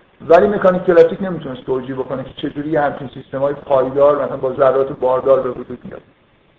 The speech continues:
موفقیت بزرگ مکانیک کوانتوم مدل اتمی بوهر بود که واقعاً مسئله رو به نظر می‌اومد حل کرده دیگه. و حداقل در اون دوران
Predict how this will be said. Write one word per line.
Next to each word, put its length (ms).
موفقیت 580
بزرگ 560
مکانیک 400
کوانتوم 640
مدل 240
اتمی 400
بوهر 380
بود 200
که 280
واقعاً 380
مسئله 420
رو 100
به 80
نظر 340
می‌اومد 280
حل 200
کرده 320
دیگه. 640
و 40
حداقل 440
در 160
اون 220
دوران 500